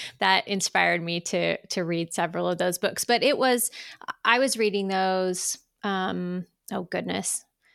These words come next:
it was probably in the early two thousands. And so they didn't, f-, I think that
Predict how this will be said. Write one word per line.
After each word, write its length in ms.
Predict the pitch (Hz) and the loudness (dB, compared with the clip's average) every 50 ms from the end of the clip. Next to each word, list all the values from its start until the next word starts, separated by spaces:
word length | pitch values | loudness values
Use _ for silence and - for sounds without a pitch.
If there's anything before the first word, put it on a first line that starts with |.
| _ _ _ _ _ _ - | _ _ _ _ _ _ -6
it 60 | - | -4
was 140 | 202 208 208 | -2 -2 -2
probably 420 | - 208 196 190 185 180 185 185 | 0 0 0 0 -2 -2 -2 -2
in 120 | 180 180 180 | -2 -2 -2
the 100 | 175 - | -2 -2
early 320 | - 185 180 175 180 175 | 0 0 0 0 0 -2
two 180 | 175 - 190 170 | -2 -2 -4 -4
thousands. 680 | - 180 175 175 175 180 170 180 175 170 170 175 - - | 0 0 2 2 2 0 -2 -4 -4 -4 -2 -2 -2 -2
And 180 | - 208 196 | 0 0 2
so 220 | - - 208 202 190 | 2 4 4 2 2
they 160 | 175 196 196 | 2 0 0
didn't, 340 | 175 - 190 190 180 - - _ _ | 0 -2 -4 -4 -4 -6 -10 _ _
f-, 160 | - - - _ _ _ _ _ _ _ _ _ _ _ _ _ _ _ - - - - - - - - - - | -20 -20 -20 _ _ _ _ _ _ _ _ _ _ _ _ _ _ _ -18 -14 -14 -14 -12 -12 -14 -4 0 0
I 80 | 247 | 0
think 260 | 262 - - 302 302 - | 0 0 -4 -6 -2 0
that 180 | 320 277 - | 0 0 0